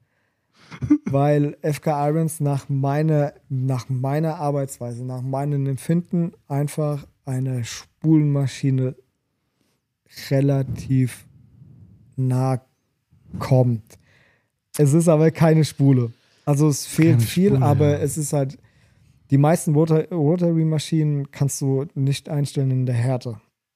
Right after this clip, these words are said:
Speaker 1: <clears throat> Ob die weich sind, ob die härter
Speaker 2: Ja.
Speaker 1: sind oder sonst irgendwas. Ja,
Speaker 2: Ja.
Speaker 1: das funktioniert momentan nur bei, soweit ich weiß, drei oder vier Modellen. Da haben wir einmal
Speaker 2: Hm.
Speaker 1: die, äh, Solnova, also die Cheyenne,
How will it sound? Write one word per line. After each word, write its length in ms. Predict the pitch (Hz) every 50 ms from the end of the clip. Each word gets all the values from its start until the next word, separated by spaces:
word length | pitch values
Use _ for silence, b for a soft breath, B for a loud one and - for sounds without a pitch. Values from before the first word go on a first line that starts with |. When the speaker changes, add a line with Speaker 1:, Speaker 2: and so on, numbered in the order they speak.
| _ _ -
Speaker 1:
<clears throat> 360 | 175 156 131 135 139 135 -
Ob 120 | 143 - _
die 160 | - 131 131
weich 280 | 135 135 139 139 127 -
sind, 280 | - 139 131 131 131 131
ob 100 | 123 -
die 100 | - 123
härter 200 | 131 131 127 131
Speaker 2:
Ja. 40 | 120
Speaker 1:
sind 120 | 120 127
oder 120 | 127 127 113
sonst 260 | 123 120 107 - -
irgendwas. 300 | - - - - _ -
Ja, 80 | 139
Speaker 2:
Ja. 60 | 139 139
Speaker 1:
das 180 | 143 135 127
funktioniert 640 | - - - - 131 123 - 139 139 139 139 135 156 175 - _ _ _ _
momentan 600 | 143 139 135 139 139 131 - 135 139 135 139 139
nur 200 | 135 135 139 135 131 139
bei, 440 | 139 131 131 135 135 135 131 131 b b b b b b b b b _
soweit 460 | _ - 131 127 135 135 135 143 - -
ich 260 | 147 139 - - -
weiß, 300 | 139 135 135 127 - _
drei 240 | - - 135 135 135
oder 160 | 135 135 127
vier 240 | - - - 139 131
Modellen. 640 | 131 131 120 131 135 131 127 123 117 104 104 117 - _
Da 100 | 117 120
haben 120 | 135 139
wir 100 | 139 139
einmal 440 | 135 135 135 135 127 135 135 139 135
Speaker 2:
Hm. 80 | 143 - _ _ _ _ _ -
Speaker 1:
die, 260 | 135 131 127 127 131 131
äh, 380 | 127 127 123 117 101 92 98
Solnova, 560 | 101 - - 139 139 139 143 143 147 160 165 -
also 200 | - 139 135 135
die 80 | 131 127
Cheyenne, 360 | - - - 135 143 - -